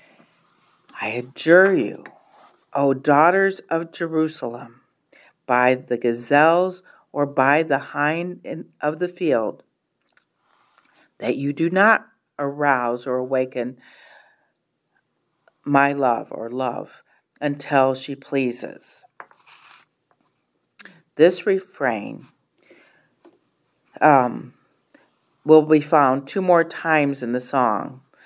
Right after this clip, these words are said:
The gazelles and the deer represent the joy of love. So the virgins are commanded to swear by love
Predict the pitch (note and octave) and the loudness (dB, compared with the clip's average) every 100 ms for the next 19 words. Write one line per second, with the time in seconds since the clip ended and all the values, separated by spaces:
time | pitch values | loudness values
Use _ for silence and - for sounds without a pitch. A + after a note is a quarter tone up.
0 | - - C#3+ D#3+ D3 D#3 D3 E3 E3+ F3 | -20 -8 0 2 6 6 6 2 -2 -8
1 | F3 D3+ D3 C3+ C3 C3 C3 D#3 D3 E3 | -8 -4 -4 -2 -4 -6 -10 -10 -10 -12
2 | E3 D#3+ F3 G3+ F3+ B2+ D#2+ - B2 A2 | -14 -6 -4 -2 -2 -2 -6 -10 -10 -8
3 | - _ _ _ _ _ _ _ - D3 | -10 _ _ _ _ _ _ _ 2 4
4 | C#3+ C#3+ C#3+ A3 C4+ C4+ C#3+ D3 D3 _ | 4 0 0 0 0 0 -2 -4 -10 _
5 | _ - D#3+ D#3+ E3 E3+ F3+ F#3+ F#3 F3+ | _ -6 -4 -4 -6 -4 -2 -2 -6 -12
6 | - E3 - F#3 F#3+ F#3+ F3+ E3 D3+ D#3 | -12 -14 -14 -10 -6 -4 -4 -2 -4 -4
7 | D#3 E3+ F3 C3+ A#2 - | -6 -6 -4 -6 -6 -12